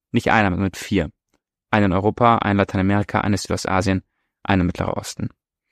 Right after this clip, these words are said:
Und es gab, es gibt, wir haben in jedem Land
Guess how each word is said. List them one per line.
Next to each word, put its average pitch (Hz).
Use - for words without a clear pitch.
Und 107
es -
gab, 110
es -
gibt, 117
wir 110
haben 107
in 107
jedem 113
Land 104